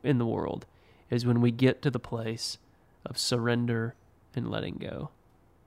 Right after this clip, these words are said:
I mean, this was the great announcement of the cross from the tra-, tradition that I come from.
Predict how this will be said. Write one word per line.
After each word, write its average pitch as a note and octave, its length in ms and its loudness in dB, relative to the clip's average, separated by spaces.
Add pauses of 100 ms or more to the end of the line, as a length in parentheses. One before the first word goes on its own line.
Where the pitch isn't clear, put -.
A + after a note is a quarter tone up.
(1900)
I C3 40 -4
mean, B2+ 140 2
this C3+ 160 0
was F3 140 0
the E3 60 0
great D#3 280 8
announcement B2+ 720 4 (560)
of A#2 140 0
the A#2+ 80 0
cross A2+ 480 2
from A2+ 200 -6
the A2+ 60 -2
tra-, A#2+ 340 2
tradition B2 460 -2
that A2 120 -6
I G#2 100 -6
come - 260 -10
from. - 300 -12